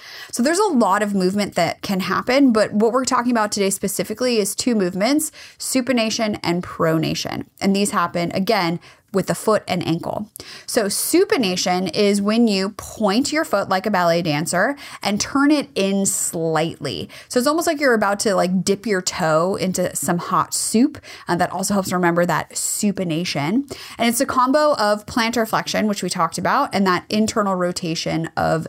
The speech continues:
the foot. So that's supination. Again, your foot is allowed to do it. Your foot has the capacity to do that. Completely normal. It happens when you are walking. Your foot rolls through supination and into pronation. They are totally,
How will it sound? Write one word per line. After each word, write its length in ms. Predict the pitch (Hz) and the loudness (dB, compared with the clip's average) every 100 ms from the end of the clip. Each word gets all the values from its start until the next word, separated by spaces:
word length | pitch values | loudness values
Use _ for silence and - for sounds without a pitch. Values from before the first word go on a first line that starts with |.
| - | -8
the 100 | - | -10
foot. 520 | - - - - - _ _ - - - - - | -4 -2 -2 -4 -10 _ _ -20 -20 -20 -20 -6
So 220 | - 202 | 0 0
that's 420 | 185 196 226 285 | 2 2 0 0
supination. 800 | - 214 202 170 170 196 185 277 269 | 0 0 2 0 0 0 2 2 2
Again, 380 | 247 277 175 - | 0 0 0 0
your 200 | 226 254 | 2 2
foot 360 | 240 349 302 | 2 0 2
is 420 | 220 247 240 202 - - | 2 2 2 0 -2 0
allowed 400 | 208 208 196 226 | 2 4 4 4
to 80 | 220 | 2
do 120 | 180 | 2
it. 80 | 160 | 0
Your 140 | 190 | 0
foot 240 | 190 254 - | 2 0 -2
has 360 | - - 208 220 | -8 -2 0 0
the 100 | 220 | 0
capacity 500 | 220 208 185 185 185 | -2 -2 -2 0 -2
to 100 | 180 | -2
do 120 | 175 | 0
that. 180 | 147 120 | 0 -2
Completely 560 | - 226 - 254 247 214 | 0 -2 0 -2 0 0
normal. 260 | 185 170 | 2 0
It 180 | - 214 | 0 -2
happens 520 | - - 208 226 214 | -2 -2 0 2 2
when 140 | 202 202 | 2 2
you 140 | 190 | 2
are 160 | 185 180 | 2 2
walking. 540 | 175 170 - 170 170 - - | 2 0 0 -2 -2 -6 -6
Your 140 | - 185 | -2 0
foot 240 | 220 - | 0 0
rolls 480 | 190 185 180 175 - | 0 2 4 2 -2
through 180 | 180 175 | -6 -6
supination 680 | - 170 170 160 170 170 160 | -6 -6 -2 -2 -2 -4 -4
and 140 | 165 | -4
into 380 | - 165 170 - | -4 -4 -4 -6
pronation. 720 | - 160 147 143 - 160 160 | -2 -2 0 -2 -4 -8 -6
They 120 | 175 160 | -2 -2
are 120 | 165 | -2
totally, 800 | - - 185 185 180 170 170 165 | -6 -2 0 2 2 0 -2 -4